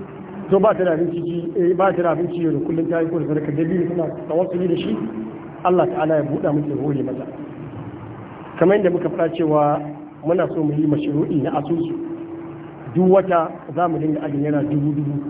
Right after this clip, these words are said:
Ga duk wanda Allah ya hore masa, zai dinga ajin naira dubu ɗaya a wata. Wanda zai zama waƙafi ne ga mahaifansa. Duk wata za mu yi addu'a ta musamman kuma ga wannan mahaifa ɗin, cewa Allah ya gafarta musu, ya yafe musu. Saboda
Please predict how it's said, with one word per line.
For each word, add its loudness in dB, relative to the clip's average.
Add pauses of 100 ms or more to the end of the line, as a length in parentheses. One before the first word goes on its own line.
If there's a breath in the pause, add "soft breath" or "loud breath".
(960)
Ga -2
duk 4
wanda 4
Allah 4
ya 2
hore 0
masa, 0
zai 0
dinga 0
ajin -2
naira 0
dubu -2
ɗaya 4
a 2
wata. 2 (840)
Wanda 4
zai 6
zama 6
waƙafi 2
ne 2
ga 0
mahaifansa. -2 (1160)
Duk 6
wata 6
za 4
mu 2
yi -2
addu'a -2
ta -4
musamman -2
kuma -2
ga -2
wannan 0
mahaifa 2
ɗin, -2 (640)
cewa 2
Allah 4
ya 0
gafarta 0
musu, 0
ya 0
yafe -4
musu. -4
Saboda 2